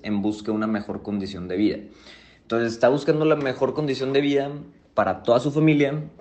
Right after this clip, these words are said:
pero está corriendo muchos riesgos en este, en esta trayectoria. Y, digamos que estos son unos de, de,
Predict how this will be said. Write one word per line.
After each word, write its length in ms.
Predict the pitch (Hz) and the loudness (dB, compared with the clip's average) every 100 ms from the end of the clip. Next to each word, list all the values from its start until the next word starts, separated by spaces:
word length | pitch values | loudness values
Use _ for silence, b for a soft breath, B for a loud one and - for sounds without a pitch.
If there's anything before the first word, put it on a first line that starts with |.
| - | -10
pero 120 | 117 107 | -6 -6
está 260 | - 117 | -6 -6
corriendo 380 | 127 127 127 127 | -4 -2 0 0
muchos 640 | 123 127 156 165 160 156 | 0 2 2 2 0 -2
riesgos 680 | 147 131 131 139 139 - - _ - | 0 0 0 -4 -6 -12 -20 _ -6
en 180 | 107 110 | -2 -2
este, 460 | 107 - 113 110 | -2 -4 -6 -4
en 80 | 110 | -4
esta 300 | 110 - 107 | -4 -6 -8
trayectoria. 800 | 123 123 104 - - 120 101 85 B B B B B B B - | -4 -2 -2 -4 0 2 2 -2 B B B B B B B -8
Y, 720 | 123 123 123 123 120 120 107 - - _ _ _ _ _ _ | 0 2 4 4 4 2 -2 -6 -16 _ _ _ _ _ _
digamos 460 | 139 135 135 160 160 | 0 2 4 2 0
que 240 | 170 - 135 | 0 2 0
estos 260 | 143 156 | -2 -4
son 160 | 165 160 | 0 2
unos 340 | 165 156 147 | 2 -2 -2
de, 320 | 147 139 113 - | 2 4 2 0
de, 720 | 113 110 107 104 92 - - | 2 4 4 2 -2 -8 -18